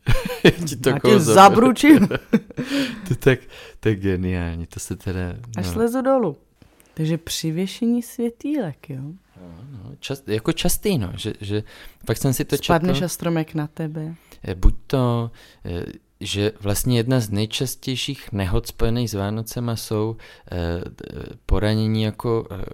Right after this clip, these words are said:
Speaker 1: kromě těch popálení, pořezání, tak jsou po-, eh, poranění dolních končetin, to jsou pády prostě.
Speaker 2: Aha, no ale tak na,
Speaker 1: Hmm.
Speaker 2: na ledě uklouzneš.
Speaker 1: No ne, t-, oni to byla přímo statistika
Speaker 2: Jako
Speaker 1: jako
Speaker 2: doma.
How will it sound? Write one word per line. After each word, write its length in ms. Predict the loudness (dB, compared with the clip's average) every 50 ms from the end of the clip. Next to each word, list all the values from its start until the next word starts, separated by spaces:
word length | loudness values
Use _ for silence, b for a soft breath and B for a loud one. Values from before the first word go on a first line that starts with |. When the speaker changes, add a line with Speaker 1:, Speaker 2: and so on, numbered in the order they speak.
| -14 -12 -8
Speaker 1:
kromě 340 | -4 -2 0 0 0 0 -2
těch 240 | -4 -8 -10 -10
popálení, 560 | -10 -6 -2 2 2 2 2 2 -2 -2 -4 -4
pořezání, 720 | -4 -4 -2 -2 -2 -2 -2 -2 -2 -2 -4 -6 -6 -8 b b b b b b
tak 220 | -8 -8 -8 -8 -10
jsou 340 | -10 -6 -4 -4 -4 -6 -8 -12 _ _ _ _ -8
po-, 260 | -6 -4 -4 -4 -4 -6
eh, 120 | -6 -8 -8 -6
poranění 480 | -4 -4 -2 -2 -2 -2 -2 -2 -2
dolních 300 | -2 -2 -2 -2 -4 -4
končetin, 500 | -6 -6 -6 -6 -8 -10 -10 -8 -8 -8
to 140 | -8 -10 -10
jsou 160 | -8 -8 -10
pády 380 | -8 -6 -6 -6 -6 -6 -8 -6
prostě. 460 | -4 -4 -4 -4 -6 -12 -12 -12 -12 -14 -14 -12 -10
Speaker 2:
Aha, 340 | -8 -8 -8 -8 -8 -6
no 140 | -4 -2 -2
ale 140 | -2 -2 -2
tak 180 | -4 -6 -6 -6
na, 280 | -6 -6 -4 -4 -4
Speaker 1:
Hmm. 140 | -2 -2 0
Speaker 2:
na 120 | 0 0
ledě 300 | 0 0 -2 0 0 0
uklouzneš. 680 | -2 -2 -4 -6 -8 -6 -6 -6 -6 -6 -8 -10 -16 _ _ _ _ B B B B B B B B
Speaker 1:
No 140 | -2 0 2
ne, 200 | 2 2 2 2
t-, 140 | 0 -2 -2
oni 140 | -2 -2 -2
to 120 | -4 -4
byla 200 | -2 0 -2 -2
přímo 300 | -2 -4 -4 -4 -2 -2
statistika 640 | -4 -4 -6 -6 -6 -6 -8 -6 -8 -10 -8 -4 -4
Speaker 2:
Jako 140 | -4 -4 -4
Speaker 1:
jako 120 | -4 -2
Speaker 2:
doma. 300 | -2 -2 -2 -2 -6 -8